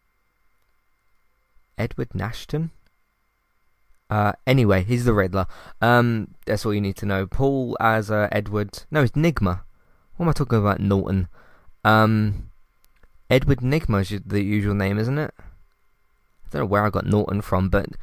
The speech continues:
Nashton is, I don't know, did they change something? No, it, it doesn't really matter, but, um, anyway, I thought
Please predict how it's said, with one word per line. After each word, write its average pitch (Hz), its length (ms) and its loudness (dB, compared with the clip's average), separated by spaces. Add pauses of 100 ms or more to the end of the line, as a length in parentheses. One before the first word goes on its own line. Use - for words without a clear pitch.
(300)
Nashton 113 680 2
is, 98 480 -4 (540)
I 117 160 0
don't 139 100 0
know, 117 160 4
did 123 160 0
they 139 100 0
change 156 640 -2
something? 175 460 -4
No, - 100 -4
it, 127 160 -4
it 139 380 0
doesn't 104 260 -4
really 92 220 -2
matter, 87 260 -2
but, 92 320 -2
um, 92 340 -4
anyway, 101 260 -4
I 90 60 -4
thought 101 280 -8